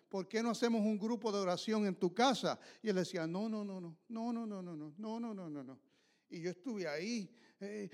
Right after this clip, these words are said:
"Vamos a hacer el grupo, que mira, hay mucha gente en tu calle y esto y lo otro." "No, no, no, no, no, no, no, no, no, no, no, no, no, no." Hasta que yo me enteré que donde él vive lo conocían como un borrachito. ¿Qué le parece?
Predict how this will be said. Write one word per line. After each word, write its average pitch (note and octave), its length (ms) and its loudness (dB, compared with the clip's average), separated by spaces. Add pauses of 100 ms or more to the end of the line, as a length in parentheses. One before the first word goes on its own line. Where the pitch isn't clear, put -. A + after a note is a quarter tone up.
(100)
"Vamos E3 220 -2
a - 20 2
hacer A#3+ 200 0
el A#3+ 60 2
grupo, G3 460 0
que D#3+ 180 -2
mira, A#3 280 -2
hay G#3 80 -4
mucha F#3+ 360 -4
gente C4+ 260 -2
en F#3 60 -14
tu G#3 140 -12
calle A#3 400 -4
y A3 80 -4
esto D4 240 -2
y - 20 0
lo B3 100 4
otro." C4 100 -6 (240)
"No, D#4 280 8
no, G4 160 0
no, B3+ 140 6
no, G#3+ 140 8
no, F3+ 160 4
no, A#3 180 8 (140)
no, F#4+ 180 0
no, C4 160 6
no, G#3+ 140 4
no, D#3 160 0
no, A#2 320 -8
no, G#2+ 180 -12
no, A2 180 -16
no." G#2+ 180 -18 (840)
Hasta B2+ 340 -4
que C#3 160 0
yo C#3+ 100 4
me F3 120 2
enteré F3+ 480 -4
que E3+ 120 -8
donde C#3 300 -6
él E3 100 -6
vive A3 360 -2
lo G3+ 100 -6
conocían F#3 460 -8
como G#3 260 -4
un A#3 140 2
borrachito. C4+ 1120 8 (2750)
¿Qué - 120 -12
le C#3+ 80 -8
parece? - 460 -20